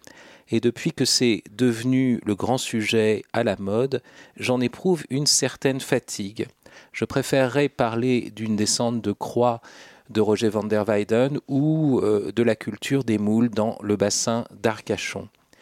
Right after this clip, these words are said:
Si le transhumanisme nous intéresse encore,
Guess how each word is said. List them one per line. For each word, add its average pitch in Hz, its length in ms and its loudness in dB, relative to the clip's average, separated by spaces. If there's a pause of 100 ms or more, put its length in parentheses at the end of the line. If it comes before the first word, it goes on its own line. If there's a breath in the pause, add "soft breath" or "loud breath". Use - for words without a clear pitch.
(380 loud breath)
Si 175 540 2 (160)
le 127 180 6
transhumanisme 131 1160 0
nous 135 300 2
intéresse 117 540 0
encore, 127 680 -4